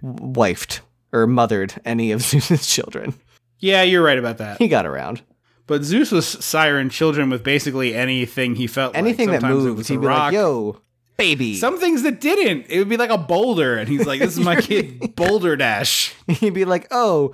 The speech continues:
Speaker 1: look at that dead horse skull. Boom, there's a baby coming out of it."
Speaker 2: Yeah, exactly.
Speaker 1: I just, I don't particularly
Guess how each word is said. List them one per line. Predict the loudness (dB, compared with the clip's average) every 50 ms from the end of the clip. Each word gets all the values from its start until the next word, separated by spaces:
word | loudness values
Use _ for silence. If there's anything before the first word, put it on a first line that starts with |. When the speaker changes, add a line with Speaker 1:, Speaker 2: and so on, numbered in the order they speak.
| -8 -18 -12 _
Speaker 1:
look | -2 0 0
at | 0 2
that | 0 0 0 -2 -2
dead | 0 0 0 0
horse | 0 0 0 0 0 0
skull. | -4 -4 0 0 0 2 0 0 -2 -6 -8 _ -20 _ _ _ _
Boom, | 0 2 2 2 2 2 2 2
there's | 2 2 2
a | 0
baby | -2 0 0 0 2 2 2 0
coming | 0 0 0 0 0 0
out | 0 -2 -2
of | -4 -6
it." | -6 -8 -8 -10 -16 -20 _ _ _ _ -20 -20 -20
Speaker 2:
Yeah, | -18 -14 -6 -2 0 2 4 4 2
exactly. | 2 0 0 0 0 0 0 -2 -4 -6 -6 -6 -8 -10 -14 _ _ _ _ _ _ _ _ _ _ _ _ _ _ _ -6
Speaker 1:
I | -4 -2
just, | 0 0 0 0 -2 -6 -12 _ _ _
I | -2 0 0
don't | 0 2 2 4 4 2 2 -2 _ _ _ _ _ _ _ _ -10
particularly | -8 -8 -4 -2 -4 -2 0 0 0 0 0 0 0 -2 -4